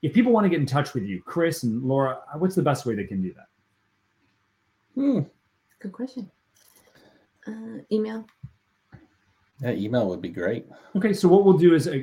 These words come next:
Speaker 1: Chris, when we're done here, I'll get, I'll get whatever email you wanna use here. We'll put in the show notes, and do reach out to them. There's a wealth of wisdom, um, and, uh, from both of you,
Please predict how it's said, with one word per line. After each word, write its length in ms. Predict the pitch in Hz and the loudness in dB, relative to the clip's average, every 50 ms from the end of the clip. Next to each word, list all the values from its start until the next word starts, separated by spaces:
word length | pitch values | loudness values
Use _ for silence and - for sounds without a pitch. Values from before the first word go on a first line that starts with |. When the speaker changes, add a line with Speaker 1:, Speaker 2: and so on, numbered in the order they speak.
| 131 | -6
Speaker 1:
Chris, 260 | - - 165 156 156 | -6 -4 -4 -4 -2
when 120 | 160 156 147 | -2 -2 0
we're 100 | 143 135 | 0 0
done 280 | 120 139 139 139 135 | 0 0 0 -2 -2
here, 240 | 113 113 131 123 123 | -2 -2 -2 -2 -2
I'll 100 | 117 117 | -2 -2
get, 200 | 113 127 120 - - 131 | -2 -4 -6 -8 -8 -8
I'll 140 | 123 123 117 | -6 -4 -4
get 140 | 135 139 | -4 -4
whatever 320 | 131 131 131 131 117 127 135 | -4 -2 -2 -2 -2 -4 -4
email 280 | 131 127 127 120 117 | -4 -4 -4 -2 -2
you 120 | 120 117 117 | -2 -4 -4
wanna 160 | 117 113 113 | -4 -4 -4
use 240 | 113 117 120 117 - | -4 -4 -4 -4 -4
here. 120 | - 123 113 | -6 -6 -6
We'll 100 | 110 101 | -6 -8
put 140 | - 135 | -6 -6
in 120 | 127 117 113 | -6 -4 -6
the 60 | 104 | -6
show 240 | 101 - 123 117 113 | -8 -8 -8 -8 -6
notes, 420 | 113 110 107 104 101 - - - _ _ _ _ _ - | -6 -6 -8 -10 -12 -14 -16 -20 _ _ _ _ _ -8
and 180 | 123 127 117 101 | -6 -6 -4 -2
do 220 | 120 143 170 175 | 0 0 0 0
reach 280 | 165 147 151 143 139 - | 0 0 0 -2 -2 -4
out 200 | 131 123 120 - | -6 -6 -6 -8
to 60 | 120 | -8
them. 160 | 127 123 127 | -6 -6 -4
There's 140 | 127 117 95 | -4 -4 -6
a 80 | 117 113 | -6 -6
wealth 460 | 110 104 107 123 127 135 135 135 - | -6 -6 -4 -4 -2 -4 -4 -6 -8
of 260 | - 123 110 98 101 | -8 -8 -8 -8 -8
wisdom, 640 | 104 113 117 120 117 95 - - 117 113 113 107 92 _ _ _ _ _ _ - | -6 -4 -4 -4 -6 -8 -8 -8 -6 -6 -6 -8 -8 _ _ _ _ _ _ -12
um, 480 | 110 107 107 107 107 104 104 110 117 - - | -8 -8 -6 -6 -6 -6 -8 -8 -10 -14 -14
and, 360 | 104 101 101 101 101 98 92 92 - - _ - | -14 -12 -10 -8 -8 -8 -10 -12 -16 -20 _ -20
uh, 160 | 98 95 98 - _ | -20 -20 -20 -20 _
from 240 | _ - 110 110 104 | _ -8 -6 -6 -4
both 320 | 95 120 123 123 120 - 120 | -2 -2 -2 -2 -2 -4 -6
of 160 | 104 95 95 | -8 -8 -6
you, 240 | 98 101 98 98 | -6 -6 -6 -6